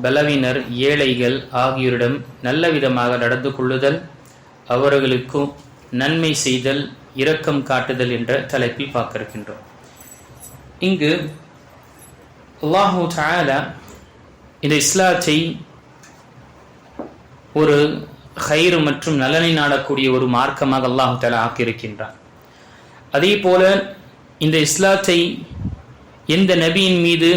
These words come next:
அல்லாஹு தஆலா இறக்கினானோ, கொடுத்தானோ, அந்த நபி ஸல்லல்லாஹு அலைஹி வஸல்லமும் ரஹ்மத்துல் லில் ஆலமீனாக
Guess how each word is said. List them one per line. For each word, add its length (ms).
அல்லாஹு 300
தஆலா 240
இறக்கினானோ, 680
கொடுத்தானோ, 680
அந்த 280
நபி 280
ஸல்லல்லாஹு 460
அலைஹி 340
வஸல்லமும் 640
ரஹ்மத்துல் 500
லில் 220
ஆலமீனாக 520